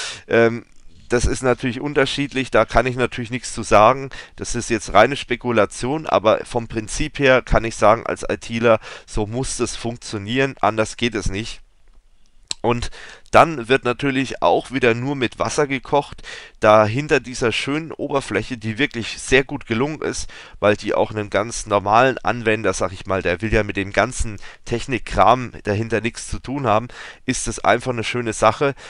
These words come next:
und man muss sich nicht mit den, äh, V-P-N-Einstellungen von, äh, Windows rumärgern. Äh, da steckt einfach ein ganz normales, äh, Layer zwei V P N dahinter und, äh,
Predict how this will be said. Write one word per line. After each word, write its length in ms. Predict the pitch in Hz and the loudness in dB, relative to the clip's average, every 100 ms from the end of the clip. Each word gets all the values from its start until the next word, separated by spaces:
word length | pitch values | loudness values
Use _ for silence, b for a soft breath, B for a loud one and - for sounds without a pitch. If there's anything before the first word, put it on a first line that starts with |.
| B B | B B
und 140 | 113 | -2
man 140 | 110 | -2
muss 160 | 117 127 | 0 -4
sich 140 | 123 | -6
nicht 200 | 120 113 | -6 -6
mit 120 | 120 110 | -4 -2
den, 240 | 107 107 | -2 -4
äh, 260 | 73 92 98 | -2 0 0
V-P-N-Einstellungen 1600 | - - 107 240 - 85 90 147 87 104 - - 113 113 107 104 | -4 -14 -8 -4 2 2 0 -2 0 0 -4 -2 0 0 -2 -6
von, 480 | - 104 101 98 62 | -4 -4 -4 -8 -4
äh, 280 | 82 92 | -2 -2
Windows 520 | 107 160 143 95 - 95 | -2 2 2 0 -4 -6
rumärgern. 720 | 127 - 82 92 107 120 139 B B B B B _ - | -6 0 2 4 4 2 0 B B B B B _ -4
Äh, 240 | 98 107 - | 0 2 0
da 180 | - | -4
steckt 400 | 98 - 107 - | -4 -4 -6 -2
einfach 360 | - 107 120 104 | 0 0 0 -6
ein 120 | 113 | -4
ganz 360 | 107 101 143 - | 2 2 2 -2
normales, 600 | 120 107 107 123 113 - | 0 4 6 4 -2 -6
äh, 380 | 98 107 104 101 - _ _ _ - | -2 2 2 0 -6 _ _ _ -6
Layer 360 | 101 120 117 92 | 2 4 4 0
zwei 520 | - 98 101 135 120 | -4 4 4 4 0
V 240 | - 120 | 0 0
P 180 | 113 123 | 0 -2
N 220 | 92 131 | 0 2
dahinter 560 | 127 123 127 127 123 120 B B B | 2 2 -2 0 0 0 B B B
und, 500 | - 113 107 - - - | -4 -4 -4 -14 -18 -6
äh, 240 | 117 104 | -2 -2